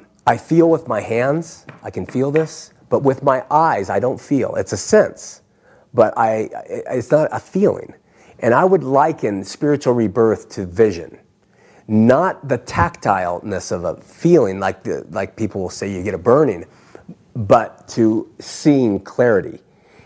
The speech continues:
and seeing the world for what it is. And because you now have truth, capital T, him in your life, you then operate from a different platform and you are liberated from all the burdens that come with life.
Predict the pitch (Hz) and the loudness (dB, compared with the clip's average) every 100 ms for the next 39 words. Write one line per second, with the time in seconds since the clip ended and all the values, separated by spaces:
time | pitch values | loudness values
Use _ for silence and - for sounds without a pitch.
0 | - - 113 110 - 165 202 214 123 95 | -12 0 2 2 -2 2 4 4 2 0
1 | 98 95 92 101 95 92 92 95 - - | 0 0 -2 -6 -4 -4 -4 -6 -8 -14
2 | - _ _ 117 117 113 110 - 196 196 | -20 _ _ 0 2 2 -2 0 2 2
3 | 156 - 117 107 110 127 123 110 95 - | -2 -10 -4 0 2 2 0 -2 -6 -8
4 | - 165 101 - - 131 110 87 - 90 | 0 2 0 -4 -2 0 -2 -4 -8 -10
5 | 92 107 _ - 165 117 101 101 92 90 | -10 -12 _ 0 0 0 -4 -12 -12 -10
6 | 87 85 - _ _ - - - - 113 | -10 -12 -16 _ _ -20 -20 -20 -4 2
7 | 127 113 113 127 131 107 95 - 101 92 | 4 4 4 2 2 -2 -4 -6 -6 -2
8 | 107 92 82 104 104 - 90 90 - _ | -2 -2 -2 -2 -2 -6 -8 -8 -14 _
9 | _ _ _ 110 101 101 101 104 98 98 | _ _ _ 0 2 2 2 2 2 2
10 | 113 139 131 104 95 95 92 92 _ _ | 2 4 4 2 0 -4 -8 -10 _ _
11 | _ _ _ _ _ - - - 107 98 | _ _ _ _ _ -18 -10 0 2 2
12 | - 120 131 117 107 110 101 98 107 104 | 2 4 4 -2 0 0 0 -2 -6 -4
13 | 107 98 95 92 98 113 104 - | -4 -2 -4 -4 0 0 0 -8